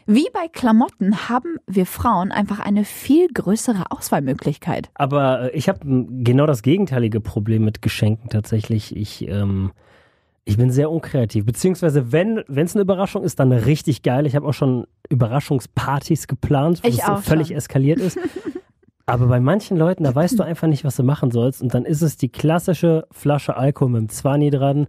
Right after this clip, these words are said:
Speaker 1: Ja,
Speaker 2: mit
Speaker 1: voll
Speaker 2: einem Fuffi dran
Speaker 1: billig.
Speaker 2: und, äh, ja.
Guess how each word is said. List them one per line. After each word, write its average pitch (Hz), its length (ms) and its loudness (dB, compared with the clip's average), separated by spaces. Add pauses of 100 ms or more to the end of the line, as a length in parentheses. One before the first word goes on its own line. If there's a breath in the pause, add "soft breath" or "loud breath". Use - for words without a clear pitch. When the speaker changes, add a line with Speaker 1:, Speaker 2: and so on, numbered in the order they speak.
(100)
Speaker 1:
Ja, 160 300 -2
Speaker 2:
mit 123 80 4
Speaker 1:
voll 123 80 4
Speaker 2:
einem 123 80 2
Fuffi 156 460 2
dran 143 280 2
Speaker 1:
billig. 143 300 -4 (380 loud breath)
Speaker 2:
und, 117 420 2
äh, 113 200 2
ja. 110 60 -2